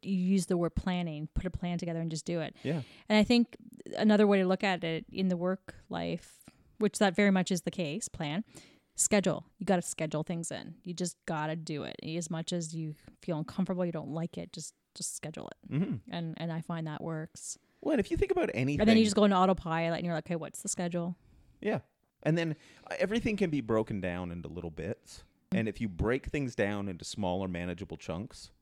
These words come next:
Speaker 1: Yeah.
Speaker 2: right? You know, it's, it's my sand hill, mountain of sand analogy, right? If I gave you a wheelbarrow and a shovel and I said, "Move that mountain of sand," it would look impossible. But if you,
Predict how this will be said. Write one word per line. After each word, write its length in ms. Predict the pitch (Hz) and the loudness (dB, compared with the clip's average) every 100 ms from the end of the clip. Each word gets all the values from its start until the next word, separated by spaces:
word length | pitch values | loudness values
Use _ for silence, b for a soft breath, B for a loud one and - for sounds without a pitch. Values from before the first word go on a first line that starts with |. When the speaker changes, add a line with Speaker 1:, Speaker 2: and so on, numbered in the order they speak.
| _ - | _ -2
Speaker 1:
Yeah. 340 | 202 196 196 - - | 0 0 -2 -6 -8
Speaker 2:
right? 320 | 92 82 95 - _ _ - | -4 -2 -4 -8 _ _ -18
You 140 | 76 107 | -6 -2
know, 120 | 95 | 0
it's, 140 | 95 - | -2 -4
it's 220 | 113 - | -8 -4
my 180 | 104 90 | -4 -2
sand 420 | - 107 98 92 | -4 -4 -2 -4
hill, 320 | 101 76 67 - - _ _ _ - | -4 -6 -8 -16 -20 _ _ _ -8
mountain 320 | 98 92 101 | -6 -4 -8
of 80 | 87 | -8
sand 320 | - 87 85 | -6 -6 -6
analogy, 600 | 85 80 67 71 - - _ - 135 | -8 -10 -12 -14 -16 -16 _ -14 -8
right? 340 | 82 82 85 _ _ _ _ _ _ _ _ 117 | -8 -6 -8 _ _ _ _ _ _ _ _ -4
If 120 | 117 | -2
I 80 | 117 | 0
gave 280 | 123 131 | 2 4
you 80 | 131 | 4
a 40 | 107 | 2
wheelbarrow 520 | 110 120 135 139 135 | 2 2 2 2 2
and 80 | 120 | -2
a 20 | |
shovel 420 | - 98 90 90 - | -2 -2 -2 -6 -6
and 100 | 95 | -6
I 60 | |
said, 300 | 90 98 85 | -4 -6 -4
"Move 240 | 98 110 110 | -2 0 2
that 220 | 110 - | 0 0
mountain 300 | 101 95 95 | -6 -6 -8
of 100 | 87 | -8
sand," 560 | - 131 120 73 - - - _ _ _ _ _ _ _ _ _ _ _ _ | -4 -4 -4 -8 -14 -16 -18 _ _ _ _ _ _ _ _ _ _ _ _
it 220 | 143 131 127 | 0 0 0
would 120 | 113 | 0
look 200 | 110 - | 0 -2
impossible. 640 | 92 101 85 - - - - _ _ _ _ _ _ _ _ _ _ _ _ _ _ _ _ _ | -2 0 0 -2 -10 -18 -20 _ _ _ _ _ _ _ _ _ _ _ _ _ _ _ _ _
But 500 | - 107 107 113 101 - | -16 -2 4 4 2 0
if 200 | 113 - | -4 -4
you, 460 | 101 98 95 92 | -4 -2 -4 -6